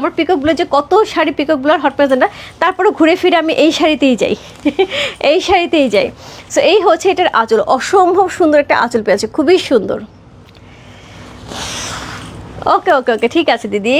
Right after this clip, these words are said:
তোমার কাজ আছে, তুমি যাও, অসুবিধা নেই, লাইভ রেকর্ডিং থাকবে। So এটা হচ্ছে ভিতরে মিনাকারি করা অসম্ভব সুন্দর একটা হচ্ছে বডি পেয়ে আছে, টেম্পল করা আছে খুবই এক্সক্লুসিভ করে। So এই হচ্ছে শাড়িটা। কোড নাম্বার হচ্ছে কত? কোড নাম্বার হচ্ছে এটা কত বললাম?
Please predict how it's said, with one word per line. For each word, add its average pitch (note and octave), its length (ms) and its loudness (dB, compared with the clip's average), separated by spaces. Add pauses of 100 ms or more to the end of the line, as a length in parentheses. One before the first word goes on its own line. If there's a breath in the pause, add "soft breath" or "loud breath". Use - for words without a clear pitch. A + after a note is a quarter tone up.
(160)
তোমার A#3+ 180 2 (100)
কাজ A#3 180 0
আছে, A#3 200 -2
তুমি C4 180 2
যাও, D4 160 4
অসুবিধা A#3 300 0
নেই, F#4+ 120 0
লাইভ G#3+ 180 0
রেকর্ডিং G3+ 280 0 (100)
থাকবে। G3 240 -2 (480 loud breath)
So - 120 0
এটা D#4+ 140 4
হচ্ছে E4 260 0
ভিতরে C#4+ 280 2
মিনাকারি C4+ 440 0
করা C#4 140 2 (140)
অসম্ভব F4 400 2 (100)
সুন্দর C#4+ 300 4
একটা C4+ 180 0
হচ্ছে B3 200 2 (440 loud breath)
বডি A#3+ 300 2
পেয়ে C#4+ 180 2
আছে, C#4+ 100 -4 (100)
টেম্পল A#3+ 340 -2
করা C4+ 160 0
আছে D4+ 160 -2
খুবই D#4 200 2
এক্সক্লুসিভ F4 480 0 (140)
করে। D4 140 4 (100)
So - 60 -2 (140)
এই D#4 140 2
হচ্ছে C4 240 0
শাড়িটা। B3+ 280 0 (420 loud breath)
কোড D4 200 4
নাম্বার D#4 240 0
হচ্ছে D#4 260 -2
কত? D#4+ 100 0 (120)
কোড A#3+ 140 2
নাম্বার A3+ 220 0
হচ্ছে B3 180 -4
এটা D#4+ 180 -4
কত F4+ 80 0 (120)
বললাম? A3+ 160 2